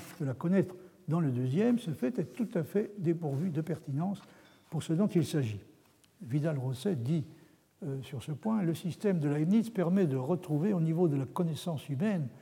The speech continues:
à la fois la contingence et l'incertitude de l'avenir, ainsi qu'une liberté fondée sur la rationalité. Mais il est indiscutable que du point de vue de l'omniscience divine, le système définit intégralement notre monde et interdit de penser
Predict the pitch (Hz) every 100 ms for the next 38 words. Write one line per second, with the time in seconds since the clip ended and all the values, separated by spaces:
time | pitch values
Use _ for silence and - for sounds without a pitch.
0 | - - _ - 143 - 170 131 196 160
1 | 156 135 131 190 202 - - - - -
2 | 139 185 - 175 165 - 170 117 127 120
3 | 135 185 226 226 - - - 156 - 196
4 | 151 147 196 175 180 165 131 - 156 208
5 | 180 147 139 180 - 165 143 135 - 110
6 | - - - - 131 120 123 123 196 196
7 | 180 - 135 151 165 180 190 - - 147
8 | 131 135 190 180 175 135 151 175 151 156
9 | - 151 107 127 156 156 190 202 - -
10 | - - 175 165 156 - 185 190 156 156
11 | 160 156 156 - 190 190 151 131 139 170
12 | 147 123 131 120 180 202 - - - 147
13 | 165 160 139 139 160 131 143 123 - 190